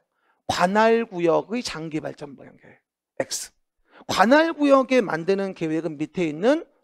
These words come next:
도시계획이에요. 서울시라는 관할구역에서, 고양시라는 관할구역에서 만드는 계획이 뭐다? 그게 도시계획이거든. 광역계획권이라는 섹터가 잡혀져 있고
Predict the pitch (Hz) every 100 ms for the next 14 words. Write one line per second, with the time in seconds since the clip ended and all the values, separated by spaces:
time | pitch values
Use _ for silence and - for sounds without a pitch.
0 | _ 160 156 202 160 135 127 - 87 _
1 | _ _ _ _ _ _ _ - 294 302
2 | 311 311 - 254 240 233 233 226 - 170
3 | 196 202 196 175 226 214 127 135 127 _
4 | _ _ _ _ _ - 190 247 269 277
5 | 247 240 240 233 - 175 202 208 196 220
6 | - - 139 - 127 - _ - 208 233
7 | 240 190 180 185 139 147 240 - _ _
8 | - 202 330 220 196 226 185 151 135 -
9 | - 123 131 135 131 _ _ _ _ _
10 | - - - 196 247 320 320 - 185 214
11 | 220 202 196 170 160 208 - 269 - 294
12 | 269 - - - 185 175 170 _ - 147
13 | 151 127